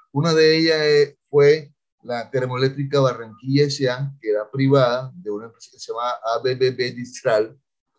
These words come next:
Y esa empresa, este, por orden mismo del ministerio, encadenaron que su producción, la producción de esa térmica, la asumiera completamente por veinte años, eh,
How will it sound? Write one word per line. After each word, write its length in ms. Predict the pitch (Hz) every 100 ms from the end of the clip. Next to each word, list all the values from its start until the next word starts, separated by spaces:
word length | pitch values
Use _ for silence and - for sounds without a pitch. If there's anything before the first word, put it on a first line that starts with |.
| _ _ _ _ 170
Y 160 | 160
esa 260 | 160 165 185
empresa, 720 | 175 143 170 165 170 160 143 -
este, 680 | 113 110 - _ 110 98 - _
por 240 | - -
orden 420 | 156 151 151 160 165
mismo 360 | 165 156 143
del 140 | 127 117
ministerio, 880 | 117 110 110 127 120 131 113 - _
encadenaron 760 | 120 113 117 113 110 117 139
que 140 | 139 139
su 260 | 139 113
producción, 960 | - 120 113 107 - 165 151 123 104 90 _ -
la 100 | 107
producción 320 | 117 110 127 135
de 60 |
esa 200 | 139 151
térmica, 680 | 147 143 135 - 107 104 - _ _ _ _ _
la 180 | 110 120
asumiera 720 | 135 - 117 123 127 143 139 -
completamente 840 | 131 117 - 139 139 143 143 139
por 220 | 135 123
veinte 400 | 117 127 135 135
años, 500 | 127 131 135 139 - _ _ _ _ _ _ _ _ _ _ _ _ _
eh, 640 | 147 143 135 127 123 113